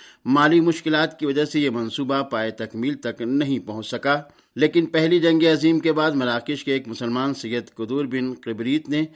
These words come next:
کہ جو انجمن اوقاف اماکن مقدس کے سربراہ تھے، فرانس کی حکومت کو پیرس میں ایک مسجد بنانے کی تجویز پیش کی۔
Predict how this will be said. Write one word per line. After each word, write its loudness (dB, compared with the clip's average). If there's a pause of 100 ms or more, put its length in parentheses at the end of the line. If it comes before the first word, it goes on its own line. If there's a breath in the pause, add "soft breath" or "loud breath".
(280 loud breath)
کہ -8
جو 2
انجمن 2
اوقاف -2
اماکن -2
مقدس -4
کے -4
سربراہ -2
تھے، -2 (520 soft breath)
فرانس 4
کی -2
حکومت -2
کو -2
پیرس -2
میں -2
ایک -6
مسجد -6
بنانے -2
کی -8
تجویز -8
پیش -6
کی۔ -4